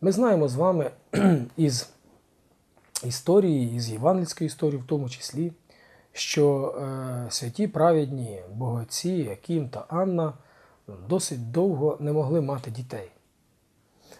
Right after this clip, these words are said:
Взагалі у Святому Письмі ми зустрічаємо декілька таких сімейних пар,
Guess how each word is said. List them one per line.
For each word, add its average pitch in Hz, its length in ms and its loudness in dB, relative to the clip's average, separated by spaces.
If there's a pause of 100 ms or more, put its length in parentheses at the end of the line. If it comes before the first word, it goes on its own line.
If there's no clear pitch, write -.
(120)
Взагалі 147 420 2
у 151 40 -2
Святому 151 520 -2
Письмі 170 540 -2
ми 143 200 0
зустрічаємо 160 880 0
декілька 120 680 2
таких 123 380 -8
сімейних 135 580 -4
пар, 180 340 0